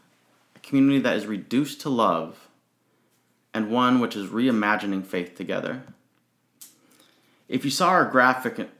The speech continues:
in social media, then you know that we're beginning a new series tonight, Apest. Although it may have looked like ape shit, and that was intentional.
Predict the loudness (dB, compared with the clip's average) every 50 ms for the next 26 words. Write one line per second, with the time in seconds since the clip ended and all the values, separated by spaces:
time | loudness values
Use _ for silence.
0 | -6 -4 -4 -4 -2 0 0 0 0 0 -2 -2 0 -2 -2 -2 -2 -4 -4 -6
1 | -6 -10 -12 -20 -20 -20 _ _ -2 2 4 6 6 6 6 6 4 2 2 2
2 | 2 2 2 2 2 0 0 0 2 2 4 4 4 4 2 2 0 -2 -2 -2
3 | -2 -2 -2 -4 -6 -8 -6 -6 -6 -8 -10 -14 -20 _ _ _ _ _ 0 0
4 | 0 0 0 -2 -4 -2 -4 -4 -8 -18 -20 -20 _ _ _ _ _ _ _ _
5 | _ _ -20 _ _ _ _ _ _ 0 2 2 4 4 4 4 4 4 4 4
6 | 2 2 2 2 2 2 2 2 0 0 0 -2 0 2 2 2 2 0 -4 -16
7 | -20 _ _ _ _ _ _ 0 0 0 0 -2 -6 -8 -6 -6 -6 -6 -8 -14
8 | -20 -20 _ _ _ _ _ _ _ -20 _ _ _ _ _ -6 -4 0 2 2
9 | 4 2 2 0 0 -2 -2 -2 -6 -6 -6 -6 -6 -6 -6 -8 -10 -14